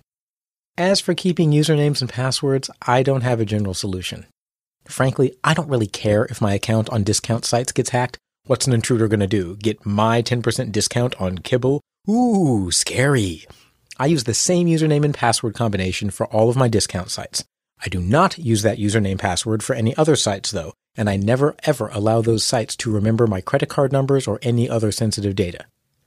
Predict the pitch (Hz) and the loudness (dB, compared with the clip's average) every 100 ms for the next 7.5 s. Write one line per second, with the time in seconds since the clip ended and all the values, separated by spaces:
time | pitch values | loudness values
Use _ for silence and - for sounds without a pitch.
0 | _ 123 185 214 196 196 117 113 _ _ | _ 0 2 2 4 2 2 -2 _ _
1 | _ 190 - 202 185 190 151 135 127 117 | _ -2 0 -2 0 -2 0 -2 -4 0
2 | 135 180 135 135 - 135 120 113 101 101 | 0 2 2 2 2 2 2 0 0 -4
3 | - 113 101 101 117 131 139 120 120 120 | -4 -4 -2 0 2 2 0 0 0 2
4 | 120 - 123 107 98 - _ _ _ _ | 0 -2 -4 -6 -12 -18 _ _ _ _
5 | _ _ _ - 143 165 165 - 117 143 | _ _ _ 0 2 2 0 0 2 2
6 | 151 160 - 160 - 127 113 123 110 107 | 0 -2 0 0 2 2 4 2 2 0
7 | - 202 202 110 | 0 0 2 -2